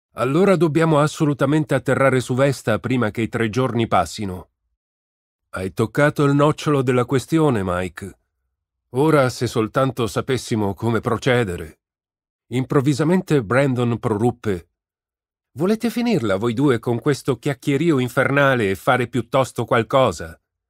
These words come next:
Facciamo qualcosa, per amor di Dio!" Moore alzò le spalle e, senza rispondere, se ne tornò alla cuccetta. Si adagiò comodamente, in apparenza calmissimo,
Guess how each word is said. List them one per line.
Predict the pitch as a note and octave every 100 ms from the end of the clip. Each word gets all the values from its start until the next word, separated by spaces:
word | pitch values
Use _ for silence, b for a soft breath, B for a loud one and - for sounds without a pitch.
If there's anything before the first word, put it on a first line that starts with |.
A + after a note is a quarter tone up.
| _ _ _
Facciamo | - A3 - B3+ A3
qualcosa, | F#3 E3 B2 F#3 F#3 A#2+ G2 F#2+
per | D3+
amor | D3+ F3 F#3
di | C#3 C3
Dio!" | A#2 G3+ A#2+ D#2 C2+ _ _ _ _ _ _ _ _
Moore | - C#3 F#3 -
alzò | C3 B2 C#3+
le | C3
spalle | B2+ - D3+ F#2+ E2 E2+
e, | A#2+ A2
senza | G#2 C3 C3 -
rispondere, | G#2+ G#2 - C3+ A#2 G#2+ G2
se | - -
ne | D3
tornò | B2+ C#3 B2+ B2+
alla | A2+ G#2
cuccetta. | F#2+ G2+ - G#2 E2+ _ E2 - _ _ _ _
Si | - -
adagiò | G#2 A2+ C3 B2+
comodamente, | A#2+ A2 G#2+ A2+ B2+ G#2+ -
in | F2 F2
apparenza | E2 G2+ A2 A2 G#2+
calmissimo, | F2+ G2+ G#2+ A#2+ - G#2 G2+